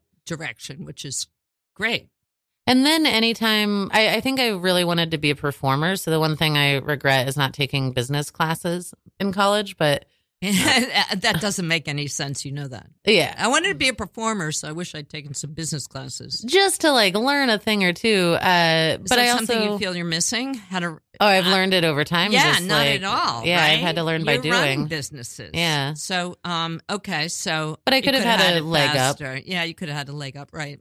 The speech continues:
Speaker 2: But we were required to take, uh, design classes, so I learned how to use power tools and light
Speaker 1: Mm-hmm.
Speaker 2: boards and,
Speaker 1: Mm-hmm.
Speaker 2: uh,
Speaker 1: That's good.
Speaker 2: and sew and all those things. So that came in really handy to me as, like,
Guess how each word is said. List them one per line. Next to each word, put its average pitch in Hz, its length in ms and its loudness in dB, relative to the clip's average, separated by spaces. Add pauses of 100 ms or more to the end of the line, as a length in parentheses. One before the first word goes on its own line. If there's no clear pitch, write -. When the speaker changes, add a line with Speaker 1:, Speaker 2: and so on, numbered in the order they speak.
(180)
Speaker 2:
But 240 140 4
we 247 140 4
were 262 260 2
required 196 340 0
to 170 80 -2
take, 165 380 -2
uh, 139 540 2 (420)
design 180 440 2
classes, 147 520 0
so 156 120 -2
I 147 160 4
learned 143 260 0
how 147 80 0
to 139 80 -2
use 131 240 -4
power 135 280 0
tools 135 560 -2
and 131 540 -2 (160)
light 135 240 2
Speaker 1:
Mm-hmm. 143 200 -6 (120)
Speaker 2:
boards 131 640 0
and, 127 340 0
Speaker 1:
Mm-hmm. 143 100 -12
Speaker 2:
uh, 147 40 -16 (320)
Speaker 1:
That's 127 520 4
good. 131 180 -12
Speaker 2:
and 156 180 0
sew 135 760 2
and 131 240 0
all 147 240 2
those 143 180 0
things. 147 160 0
So 160 80 -4
that 208 340 0
came 160 200 0
in 139 100 2
really 135 220 2
handy 127 400 0
to - 120 -10
me 127 180 2
as, 127 180 -2
like, 123 260 -2